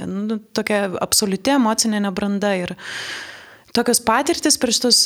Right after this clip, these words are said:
nepilnus tris metus užgriuvo, kad, em, teko iš arti matyti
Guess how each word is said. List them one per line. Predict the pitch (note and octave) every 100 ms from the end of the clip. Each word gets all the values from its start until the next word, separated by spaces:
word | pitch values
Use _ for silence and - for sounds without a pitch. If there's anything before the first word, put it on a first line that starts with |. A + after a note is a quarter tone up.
| A#3
nepilnus | A3 G#3 A#3 A#3 G#3+
tris | - A3 A3
metus | G#3 A3 G#3+
užgriuvo, | F#3 G#3 A3+ A#3 A3
kad, | - G3
em, | F#3+ F3+ - - - - - -
teko | A3+ A#3
iš | G#3+ G#3
arti | F#3+ A3+
matyti | G#3 G#3+ G#3+